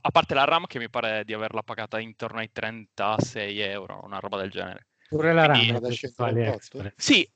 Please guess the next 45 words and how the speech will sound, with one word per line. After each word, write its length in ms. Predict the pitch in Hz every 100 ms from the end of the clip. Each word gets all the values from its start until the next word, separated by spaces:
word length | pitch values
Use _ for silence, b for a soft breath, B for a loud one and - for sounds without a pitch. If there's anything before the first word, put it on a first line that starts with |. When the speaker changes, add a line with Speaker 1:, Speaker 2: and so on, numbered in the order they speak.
| _
Speaker 1:
ma 100 | -
è 20 | 269
incredibile 400 | 269 277 269 190
perché, 320 | 170 165 151
allora, 300 | 160 165 127
pensavo 500 | - 202 233 160 135 135
di 100 | 160
aver 180 | 180
Speaker 2:
Vabbè, 20 | 202
Speaker 1:
problemi 420 | 214 190 143 165
con 120 | 220
Speaker 2:
io 80 | 220
Speaker 1:
la 20 |
Speaker 2:
non, 240 | 196 180 - _ 185 -
non 320 | 175 175 160
avrei 260 | 151 131 127
rischiato 440 | 110 - - 92 98
di 60 | 98
prendere 320 | 98 101 98
la 100 | 95
ram. 340 | 95 92 95
Speaker 1:
Eh, 220 | 196 220 202
lo 100 | 220
so, 180 | 196
però 160 | - 220
era 100 | 156
molto 340 | 156 190 202
basso, 540 | 147 120 107 - - 123
era 160 | 131
tutto 280 | 131 - 170
molto 240 | 143 143 165
basso, 240 | 180 -
ho 20 |
detto, 160 | 120 131
"Vabbè, 260 | 143 - -
proviamo", 600 | 143 120 98 98 110 139
e 80 | 165
è 40 |
and-, 180 | 156 151
andata 320 | 135 123 -
bene 400 | 123 98 104 95
per 120 | 95 113
una 160 | 120
volta, 400 | 101 101 101 104
quindi. 360 | - 101 98